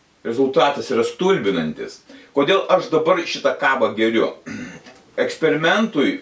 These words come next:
patvirtinti, aš noriu pažiūrėti, kas po savaitės pas mane, kaip, kaip atrodysiu po savaitės, gerdamas vėl du puodelius kavos.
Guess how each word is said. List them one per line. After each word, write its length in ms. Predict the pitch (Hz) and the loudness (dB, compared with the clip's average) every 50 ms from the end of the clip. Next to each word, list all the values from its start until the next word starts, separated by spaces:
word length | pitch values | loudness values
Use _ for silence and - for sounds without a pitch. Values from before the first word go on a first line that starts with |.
| - | -2
patvirtinti, 960 | - 131 - - 120 143 175 202 233 233 - - 113 98 92 - 143 135 95 113 147 147 - _ _ _ _ _ _ _ _ _ _ _ _ - - - - - | -2 -2 -2 0 0 2 2 2 2 0 0 0 0 0 0 -2 -2 0 0 0 -2 -4 -8 _ _ _ _ _ _ _ _ _ _ _ _ -18 -18 -16 -12 -8
aš 160 | - - - | -8 -6 -2
noriu 220 | 139 156 156 151 147 | 0 0 0 0 0
pažiūrėti, 340 | 143 113 120 156 156 - - | -2 0 0 0 -2 0 0
kas 140 | 185 - - | 0 0 2
po 160 | - 143 - | 0 0 2
savaitės 500 | - 143 - 127 127 127 - - - - | 2 2 2 2 0 0 0 -2 -4 -4
pas 140 | - - - 101 | -6 -8 -6 -4
mane, 320 | 95 92 90 87 85 - - - _ _ _ - | -2 -2 0 0 -2 -4 -6 -12 _ _ _ -4
kaip, 240 | 143 135 131 - - | -2 -2 -2 -2 -2
kaip 220 | - 147 - 123 | -2 0 2 2
atrodysiu 480 | 127 - 147 139 135 120 107 - - - | 2 4 4 2 2 2 -2 -8 -8 -4
po 160 | 107 104 - | -2 -2 0
savaitės, 760 | - 117 110 107 - - 107 - - - 127 - - - - - - - - - - - - - | 2 2 2 4 4 2 2 0 -2 0 -2 -2 -2 -4 -8 -18 -20 -20 -20 -20 -20 -20 -10 -2
gerdamas 600 | 113 151 180 170 160 127 127 120 120 - - - | 2 4 4 4 4 2 2 0 0 0 -2 0
vėl 280 | 139 151 147 139 127 123 | 2 2 2 2 0 -6
du 80 | 123 | -4
puodelius 480 | - 135 131 127 123 117 117 113 - - | 0 2 2 4 4 2 0 0 0 2
kavos. 420 | 113 110 104 98 - - - - | 2 2 4 4 2 0 0 -6